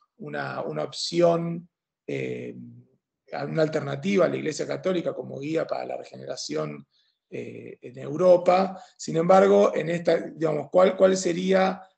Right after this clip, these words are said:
la opinión de de Mestre o, o si ve o cuál, cuál es esa tensión que hay con la posibilidad de una religión civil o con una forma secularizada justamente de, de, de la unidad política, de una organización política en Europa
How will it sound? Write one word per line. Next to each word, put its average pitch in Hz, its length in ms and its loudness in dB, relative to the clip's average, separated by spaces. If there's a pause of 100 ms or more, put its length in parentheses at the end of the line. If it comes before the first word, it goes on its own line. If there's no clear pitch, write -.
la - 160 -4
opinión 85 500 -6
de 85 100 -2
de 82 140 -2
Mestre 85 520 -2
o, 151 200 0
o 139 140 -6
si 143 240 -8
ve 170 340 -2
o 147 240 -6
cuál, 165 300 0 (200)
cuál 165 180 -4
es 170 120 -4
esa 165 180 -4
tensión 160 460 -6
que 165 100 0
hay 165 100 2
con 165 120 -6
la 143 120 -4
posibilidad 151 320 -2
de 160 100 -4
una 147 60 -4
religión 147 440 -8
civil 180 640 -8 (260)
o - 160 -8
con 147 120 -8
una 156 180 -6
forma 165 480 -2
secularizada 143 960 -4
justamente 151 880 -8 (340)
de, 123 540 -12
de, 120 500 -20
de 127 80 -18
la 131 100 -16
unidad 135 300 -10
política, 143 560 -6
de 131 80 -8
una 139 120 -8
organización 135 580 -8
política 131 640 -10 (260)
en 123 140 -12
Europa 135 640 -4